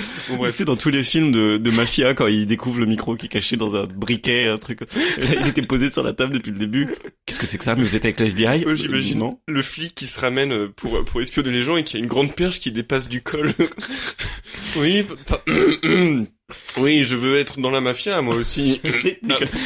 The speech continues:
Speaker 2: dès que quelqu'un lui parle, il se penche sur lui pour lui tendre la perche
Speaker 1: Eh,
Speaker 2: comme
Speaker 1: vous
Speaker 2: ça.
Speaker 1: pouvez le dire plus, parce que je, j'entends très mal, vous pouvez le dire plus près de mon téton.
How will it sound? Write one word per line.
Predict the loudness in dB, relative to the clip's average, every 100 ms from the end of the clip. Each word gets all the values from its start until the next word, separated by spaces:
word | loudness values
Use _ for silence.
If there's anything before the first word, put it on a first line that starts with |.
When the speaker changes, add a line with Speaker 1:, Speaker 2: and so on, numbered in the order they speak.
| -4 -2
Speaker 2:
dès | 0 2
que | 2
quelqu'un | 2 2
lui | 2
parle, | 2 2 2
il | 0
se | -2 -2
penche | 0 0 0
sur | 0
lui | 2 2
pour | 2 2
lui | 0
tendre | 0 0
la | 0
perche | 2 2 2
Speaker 1:
Eh, |
Speaker 2:
comme | -2
Speaker 1:
vous | -2
Speaker 2:
ça. |
Speaker 1:
pouvez | 0
le | 2
dire | 0 -2
plus, | -4
parce | -2 0
que | 0
je, | 0 0
j'entends | 2 0 -2
très | -4 -4
mal, | -4
vous | -4
pouvez | -4
le |
dire | -4 -6
plus | -8
près | -6
de | -4
mon | -4
téton. | -4 -2